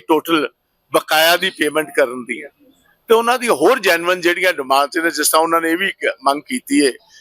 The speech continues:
ਕਿ ਆਈ ਏ ਐਸ ਅਫਸਰਾਂ ਨੂੰ ਜਿਹੜਾ ਡੀ ਏ ਦਿੱਤਾ ਜਾਂਦਾ, ਉਹਦੇ ਨਾਲ ਹੀ ਸਾਨੂੰ ਲਿੰਕ ਕਰੋ, ਜਦੋਂ ਉਹਨਾਂ ਨੂੰ ਮਿਲੇ ਉਦੋਂ ਹੀ ਸਾਨੂੰ ਮਿਲ ਜੇ। ਕਿਉਂਕਿ ਜੇ ਉਹਨਾਂ ਨਾਲ ਲਿੰਕ ਕਰੋਗੇ ਤਾਂ obviously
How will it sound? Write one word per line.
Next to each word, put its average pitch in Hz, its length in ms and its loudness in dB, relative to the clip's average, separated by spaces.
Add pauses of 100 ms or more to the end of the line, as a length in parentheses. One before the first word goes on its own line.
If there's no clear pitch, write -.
(180)
ਕਿ 165 100 2
ਆਈ 165 200 2
ਏ 202 40 2
ਐਸ 202 180 0
ਅਫਸਰਾਂ 180 420 2
ਨੂੰ 185 80 -6
ਜਿਹੜਾ 196 240 4
ਡੀ 147 220 -4
ਏ 180 80 2
ਦਿੱਤਾ 170 340 0
ਜਾਂਦਾ, 180 340 0
ਉਹਦੇ 285 240 2
ਨਾਲ 233 200 2
ਹੀ 269 60 -4
ਸਾਨੂੰ 175 340 -2
ਲਿੰਕ 175 200 -2
ਕਰੋ, 190 240 -2 (420)
ਜਦੋਂ 180 240 0
ਉਹਨਾਂ 262 220 2
ਨੂੰ 269 120 0
ਮਿਲੇ 214 160 2
ਉਦੋਂ 202 220 2
ਹੀ 202 60 -2
ਸਾਨੂੰ 120 320 -4
ਮਿਲ 131 180 -4
ਜੇ। 175 100 -6 (520)
ਕਿਉਂਕਿ 190 200 2
ਜੇ 208 80 0
ਉਹਨਾਂ 262 280 2
ਨਾਲ 269 240 4 (400)
ਲਿੰਕ 180 280 -2
ਕਰੋਗੇ 214 400 2
ਤਾਂ 175 120 2
obviously 196 480 0